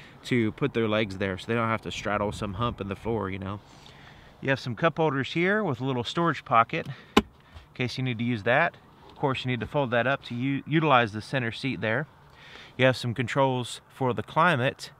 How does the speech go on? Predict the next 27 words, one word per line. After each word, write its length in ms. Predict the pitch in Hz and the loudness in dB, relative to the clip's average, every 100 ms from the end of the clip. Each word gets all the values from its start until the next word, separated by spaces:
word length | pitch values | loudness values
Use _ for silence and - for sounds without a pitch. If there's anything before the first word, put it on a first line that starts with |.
| - | 0
back 200 | 131 123 | 2 2
here 160 | 131 117 | -2 -2
as 140 | 107 | 0
well. 360 | 120 151 180 170 - - - - - - - - - - - | 2 2 2 -4 -16 -20 -20 -20 -20 -20 -20 -20 -20 -16 -6
You 60 | |
have 100 | 107 | -4
some 140 | 92 101 | -4 -2
pockets 640 | 131 120 110 82 - - - - | 2 2 2 -6 -8 -12 -10 -6
in 120 | 110 | -2
the 40 | |
back 280 | 98 117 120 | 6 6 4
of 60 | 104 | -6
the 60 | |
front 260 | - 123 - | -2 -2 -2
seats. 460 | 151 143 - - - _ _ _ - | -4 -4 -6 -16 -16 _ _ _ -6
Just 300 | 117 214 - | -2 0 2
below 280 | 160 151 135 | 4 6 4
the 80 | 120 | 2
climate 380 | - 175 156 | 4 4 4
controls, 680 | - 113 117 113 123 151 - - - - - - - | 0 0 4 4 4 -2 -8 -18 -20 -20 -20 -20 0
you 100 | 123 | 4
have 120 | 113 | 6
a 60 | 110 | 4
twelve 280 | - 160 143 | 6 6 8
volt 160 | 139 | 6
power 240 | 147 165 180 | 10 10 10
supply 560 | - 156 185 185 180 | 4 2 6 6 4